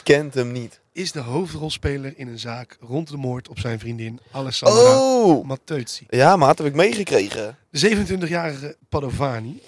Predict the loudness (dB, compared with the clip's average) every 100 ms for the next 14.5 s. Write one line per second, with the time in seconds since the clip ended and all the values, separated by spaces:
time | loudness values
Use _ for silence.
0 | _ -10 -8 -10 -10 -12 -14 -14 -8 -6
1 | -6 -10 -14 -8 -4 -4 -4 -6 -6 -4
2 | -8 -8 -8 -8 -8 -14 _ _ -18 -14
3 | -10 -8 -6 -6 -6 -6 -10 -12 _ _
4 | _ _ -6 -4 -2 -4 -6 -8 -8 -14
5 | -8 -6 -4 -6 -6 -8 -8 -10 -10 -12
6 | -10 -10 -12 -16 -8 -4 -2 -2 -2 -4
7 | -4 -8 -10 -12 -4 -2 0 -2 0 0
8 | 2 0 0 -2 -2 2 2 2 -2 -8
9 | -6 0 0 0 -2 0 2 2 6 6
10 | 6 4 4 0 4 6 6 4 6 6
11 | 4 4 4 4 2 -12 -14 _ _ _
12 | -8 -4 -2 -2 -4 -8 -12 _ _ _
13 | _ -20 _ _ _ -6 -6 -4 -8 -4
14 | -4 0 0 0 -2